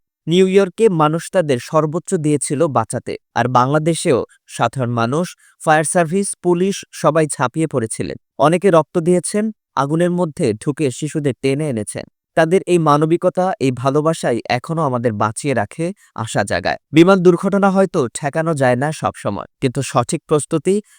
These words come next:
সঠিক সিদ্ধান্ত, সঠিক ব্যবস্থাপনা এবং মানবিক দৃষ্টিভঙ্গি, এই তিনে হয়তো বাঁচানো যায় অগণিত জীবন। একদিকে সেলুট ক্যাপ্টেন সালি, অন্যদিকে যেন আর কোনো স্কুল ভবনে ধ্বংস হয়ে না যায় শিশুরা, এই হোক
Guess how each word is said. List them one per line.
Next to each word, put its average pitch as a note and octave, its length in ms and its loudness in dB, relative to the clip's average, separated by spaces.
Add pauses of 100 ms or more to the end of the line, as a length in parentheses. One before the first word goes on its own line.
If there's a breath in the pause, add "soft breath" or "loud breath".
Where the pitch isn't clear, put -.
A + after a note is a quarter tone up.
সঠিক A#2 420 -4
সিদ্ধান্ত, D#3 460 -2 (480 soft breath)
সঠিক - 420 2
ব্যবস্থাপনা D3+ 760 2
এবং C3 260 2
মানবিক C3+ 460 2
দৃষ্টিভঙ্গি, C#3+ 680 -2 (320 soft breath)
এই D3+ 180 2
তিনে F3 220 2
হয়তো F3+ 280 2
বাঁচানো C#3 440 -2
যায় A#2 240 -2 (100)
অগণিত B2+ 440 0
জীবন। G#2 340 -4 (220)
একদিকে E3 400 2
সেলুট G3 440 4 (140)
ক্যাপ্টেন C3 320 -4
সালি, D3+ 400 0 (380)
অন্যদিকে D3+ 480 0 (380)
যেন D3 380 2
আর E3 140 4
কোনো D#3 220 -2
স্কুল D3 340 -2
ভবনে D3 420 0
ধ্বংস C3+ 400 -4
হয়ে D3+ 260 2
না B2 200 0
যায় C3 180 0
শিশুরা, A#2 420 -2 (320 loud breath)
এই C#3 160 2
হোক C#3 200 0